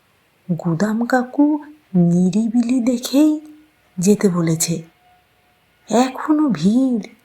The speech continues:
গেলে হয়তো বকবে, পরে আসবো আবার। কাল রাত থেকে খাওয়া হয়নি, পেটের ভেতর মোচড় দিচ্ছে। মার জ্বর,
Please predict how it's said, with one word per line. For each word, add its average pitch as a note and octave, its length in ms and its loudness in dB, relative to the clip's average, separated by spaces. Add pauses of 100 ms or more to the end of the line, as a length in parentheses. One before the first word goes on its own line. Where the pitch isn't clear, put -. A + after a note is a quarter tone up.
(960)
গেলে G3+ 520 -2
হয়তো A#3+ 380 -4
বকবে, F#3 680 -2 (640)
পরে F3+ 380 0
আসবো A#3 400 -2
আবার। F3 360 -2 (1700)
কাল G#3+ 500 0
রাত A3 240 -2 (180)
থেকে A#3 480 -2 (600)
খাওয়া F3+ 440 0
হয়নি, E3+ 500 -2 (1200)
পেটের F#3+ 380 2
ভেতর G3+ 420 -2 (560)
মোচড় G3+ 560 2
দিচ্ছে। F#3+ 560 -4 (1200)
মার F3+ 540 2
জ্বর, F3 460 0